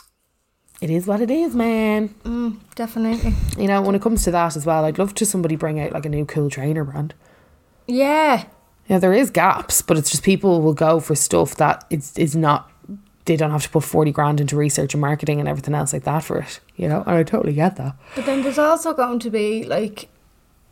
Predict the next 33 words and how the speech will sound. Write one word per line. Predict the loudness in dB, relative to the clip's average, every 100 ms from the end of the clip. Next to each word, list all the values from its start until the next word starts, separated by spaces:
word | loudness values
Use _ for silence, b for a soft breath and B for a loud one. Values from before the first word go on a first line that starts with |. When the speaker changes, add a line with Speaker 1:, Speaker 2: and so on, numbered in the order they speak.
| _
Speaker 2:
people | -10 -8 -2
who | 0
are | 0
gonna | 2 2
do | 2
knockoffs | 0 0 0 0 0 -2
of | -4 -2
it |
as | -2 0
well, | 2
like, | 0
'cause | -2 0
sometimes | 2 2 2 2
it | 2
can | 2
be | 0
hard | 0 0 -2
to | -2
tell | 0 0
the | 0
difference | 0 0 -2 -2
of | 0
what | 0
came | 0 -2
first. | 0 0 0 -2
Was | -2
it | 0
AliExpress | 0 0 -2 -4 -2 -2
or |
was | -2 -4
it | -4
the | -4
original? | -2 -2 -2 -4